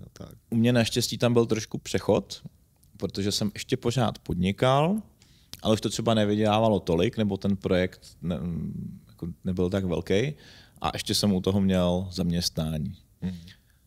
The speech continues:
Speaker 2: Ale, eh, byla určitá doba, když jsem byl uprostřed takový té nejlepší doby našeho podnikání, kdy mě vůbec nenapadlo, že bych někdy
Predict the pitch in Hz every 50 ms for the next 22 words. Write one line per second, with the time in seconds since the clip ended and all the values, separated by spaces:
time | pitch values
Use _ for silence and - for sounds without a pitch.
0 | _ _ _ _ _ _ - 87 87 87 90 95 92 98 95 101 107 - - -
1 | - - - 82 95 87 62 87 95 110 117 120 - 117 110 98 - 120 101 -
2 | 110 117 120 113 101 90 92 90 90 104 139 143 131 113 101 - - 107 101 98
3 | 101 - 101 101 - 113 107 107 - - - - 104 101 98 98 - - - -
4 | - - - - 98 - - - 92 90 87 87 85 - - - 95 95 98 104
5 | 104 107 110 101 - - - 107 101 101 92 98 98 98 98 101 107 110 110 107
6 | 95 - - 98 101 95 - 92 92 92 92 92 90 - 98 92 92 92 98 101
7 | 98 98 110 113 - - - - - - _ _ - - 87 87 90 92 92 98
8 | 98 104 107 110 113 104 110 107 107 117 123 - - 123 117 117 107 101 104 101
9 | 92 82 76 95 - 104 87 - - - - 110 110 - 127 104 107 104 131